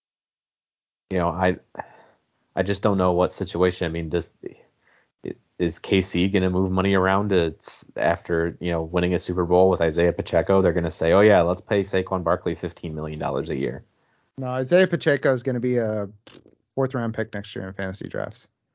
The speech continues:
Speaker 1: Hmm.
Speaker 2: Whether that's smart or not is a different story, but that's what's gonna happen.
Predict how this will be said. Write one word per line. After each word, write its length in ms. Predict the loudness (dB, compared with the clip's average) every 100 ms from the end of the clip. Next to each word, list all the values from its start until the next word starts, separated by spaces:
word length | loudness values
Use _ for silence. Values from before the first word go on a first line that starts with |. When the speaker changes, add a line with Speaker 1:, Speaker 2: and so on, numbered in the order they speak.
| _ -4
Speaker 1:
Hmm. 340 | -2 -2 -6 -14 _ _ _ _ _ _ _ _ _ _ 4
Speaker 2:
Whether 280 | 8 10 10
that's 220 | 8 4
smart 320 | 4 4 6
or 80 | 2
not 320 | -2 -6 -8 _ _ -8
is 120 | -4
a 40 |
different 300 | -4 -4 -8
story, 280 | -2 0 0
but 140 | 0 -4
that's 180 | -4 -6
what's 160 | -8
gonna 180 | -8 -8
happen. 380 | -8 -10 -14